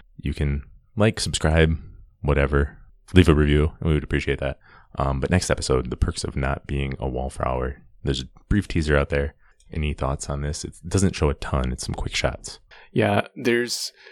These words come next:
Speaker 2: it looks like maybe Clark, as Clark, is being punched by just a normal person. So I, I wonder what situation has led to that, where maybe he has to hide his powers and let himself get hit, but it also looks like he's getting hurt by it. So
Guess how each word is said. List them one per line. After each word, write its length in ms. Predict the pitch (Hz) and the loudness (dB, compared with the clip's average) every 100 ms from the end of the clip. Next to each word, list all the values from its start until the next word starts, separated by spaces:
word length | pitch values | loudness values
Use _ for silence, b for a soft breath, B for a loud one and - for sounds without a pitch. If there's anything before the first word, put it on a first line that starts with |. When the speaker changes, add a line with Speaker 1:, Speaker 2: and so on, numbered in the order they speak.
| B _ | B _
Speaker 2:
it 140 | 143 120 | 0 2
looks 280 | 127 - | 0 4
like 160 | 170 151 | 2 2
maybe 260 | 131 120 104 | 0 2 0
Clark, 600 | - - 113 131 - - - _ | -2 0 2 2 0 -20 -20 _
as 240 | 104 101 | -2 -2
Clark, 420 | - - 107 120 - | -2 -2 -2 -2 -8
is 160 | - 98 | -6 -4
being 280 | - 101 98 | -2 0 -2
punched 420 | - 104 - - | -2 -4 -4 -4
by 160 | 92 98 | -2 -2
just 320 | - - - _ _ _ | -4 -6 -10 _ _ _
a 80 | - | -8
normal 560 | 196 202 104 101 98 101 _ _ - | -6 -2 0 0 -2 -8 _ _ -4
person. 500 | 110 117 131 135 139 b b - | -2 0 -4 -6 -14 b b -4
So 280 | - 104 - | -2 0 0
I, 160 | 110 - | 0 0
I 60 | 110 | -2
wonder 280 | 98 98 95 | 0 0 4
what 220 | 98 - | 4 2
situation 560 | - - 131 110 120 | -2 0 2 2 2
has 200 | 113 - 104 | -2 -2 -2
led 140 | 104 | -2
to 80 | - | 0
that, 220 | 104 101 | 2 2
where 120 | 101 | 0
maybe 240 | 92 95 - | -2 -4 -6
he 180 | - 107 | -6 -2
has 240 | 98 - | -2 -2
to 80 | 101 | -2
hide 260 | 92 101 104 | 0 0 0
his 120 | - | -6
powers 400 | - 110 117 113 | 2 4 4 2
and 220 | 98 101 b b _ | -2 -4 b b _
let 340 | - 98 - | -14 -10 -10
himself 680 | - 113 107 - 113 117 - b b - | -6 -4 -2 2 2 0 -14 b b -2
get 180 | 110 - | -2 4
hit, 200 | 135 - | 2 4
but 120 | - | 2
it 60 | |
also 200 | 139 - | 2 4
looks 160 | 135 - | 2 4
like 100 | 110 | 2
he's 180 | 110 - | 2 0
getting 380 | 107 101 95 - _ - | 2 2 -2 -10 _ -12
hurt 340 | - - - | 2 2 2
by 100 | - | -2
it. 180 | - - | -2 -4
So 400 | - 104 98 92 | -2 2 2 2